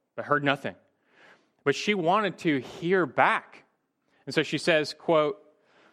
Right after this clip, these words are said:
"I know that God communicated with me through the Bible,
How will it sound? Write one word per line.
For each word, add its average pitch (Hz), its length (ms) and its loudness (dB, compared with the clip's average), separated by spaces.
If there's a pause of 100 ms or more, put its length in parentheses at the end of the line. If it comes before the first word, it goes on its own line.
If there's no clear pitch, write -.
(460)
"I 156 140 0
know 233 460 0
that 175 220 0
God 180 280 2
communicated 175 600 -2
with 143 200 -4
me 160 160 -2
through 180 340 -4
the 147 80 0
Bible, 135 760 -2